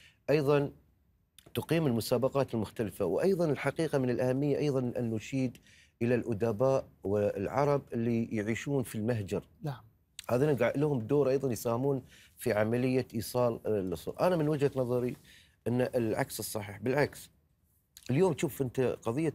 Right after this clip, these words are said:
Speaker 1: هذه الآن، آه، طوفان الأقصى على سبيل المثال،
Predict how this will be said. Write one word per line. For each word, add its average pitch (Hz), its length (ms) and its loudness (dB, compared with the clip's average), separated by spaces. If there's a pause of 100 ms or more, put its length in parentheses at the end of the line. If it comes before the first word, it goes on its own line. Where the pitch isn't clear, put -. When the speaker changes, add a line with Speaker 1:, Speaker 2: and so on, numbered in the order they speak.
Speaker 1:
هذه 113 240 0
الآن، 101 500 -2 (600)
آه، 101 140 2
طوفان 113 420 0
الأقصى 110 640 -2
على 117 140 0
سبيل 95 280 -6
المثال، 92 360 -6